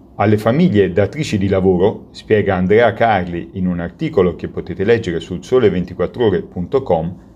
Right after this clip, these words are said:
spetta di verificare la regolarità del certificato, tramite app oppure, su richiesta del lavoratore,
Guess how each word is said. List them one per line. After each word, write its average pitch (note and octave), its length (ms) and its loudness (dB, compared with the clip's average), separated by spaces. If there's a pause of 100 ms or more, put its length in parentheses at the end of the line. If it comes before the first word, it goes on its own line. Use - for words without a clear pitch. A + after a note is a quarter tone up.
spetta D#3 440 0
di G#2+ 180 2
verificare A2 680 0
la G2+ 180 2
regolarità B2 680 2
del B2+ 180 0
certificato, G#2+ 1200 -8
tramite G2+ 500 0
app C3+ 380 0
oppure, A#2 840 -2
su - 180 -10
richiesta F#2 480 0
del F2+ 140 0
lavoratore, G2 680 2